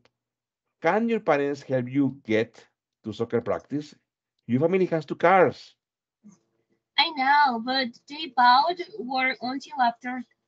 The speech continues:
Speaker 2: five. Um, they couldn't give me a ride even if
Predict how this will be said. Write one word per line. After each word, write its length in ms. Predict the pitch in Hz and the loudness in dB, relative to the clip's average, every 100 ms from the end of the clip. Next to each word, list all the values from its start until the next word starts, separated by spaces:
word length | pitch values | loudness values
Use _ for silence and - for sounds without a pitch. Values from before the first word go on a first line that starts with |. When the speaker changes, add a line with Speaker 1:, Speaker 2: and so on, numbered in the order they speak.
| - | -2
Speaker 2:
five. 280 | 220 208 214 _ _ _ _ _ _ _ _ 240 247 240 214 220 226 | -2 -2 -6 _ _ _ _ _ _ _ _ -20 -14 -12 -12 -12 0
Um, 340 | 233 254 262 247 | 6 6 6 0
they 220 | 294 320 | -6 -8
couldn't 580 | - 320 359 392 370 285 | -10 -2 2 2 0 -4
give 260 | 302 208 | -10 -12
me 240 | 269 269 277 | -12 -4 -2
a 120 | 262 | -2
ride 380 | 240 220 226 - 247 | 0 0 2 -2 -8
even 340 | 240 254 254 247 | -10 -10 -10 -10
if 200 | 254 | -12